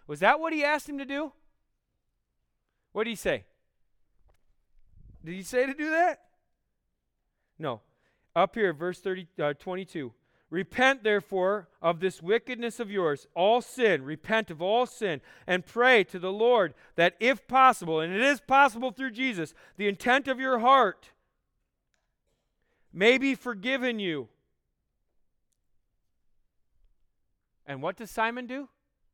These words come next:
Simon goes back to Peter and he says, "Hey, Peter, will you pray for me? Pray, pray that this won't come to be, pray, pray that it won't happen to me. Pray, pray." <laughs>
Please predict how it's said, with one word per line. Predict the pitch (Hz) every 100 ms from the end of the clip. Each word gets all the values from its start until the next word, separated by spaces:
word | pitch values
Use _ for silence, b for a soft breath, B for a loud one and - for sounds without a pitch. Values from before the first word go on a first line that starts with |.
| _ _ _ _ _ _ _ _ _ _ _ _
Simon | - 208 247
goes | 202 202
back | 170 202 196
to | 185 160 -
Peter | 220 247 214
and |
he | 185
says, | - 165 - _ _
"Hey, | 208
Peter, | 208 247
will | 196
you | 190
pray | - 180
for | 190 208
me? | 214 185 _ _ _ _ _ _ _ _ -
Pray, | 262
pray | - 262 269
that | 233
this | 185 214
won't | 220
come | - 220 202
to | 190
be, | 175 202 - -
pray, | - 262 214
pray | 247 262
that | 247
it | 220
won't | 240 220
happen | 214 247 240
to | 196
me. | 156 b b
Pray, | 247 285 233 b -
pray." | 247 285 277 160 - _ _ _ _
<laughs> | _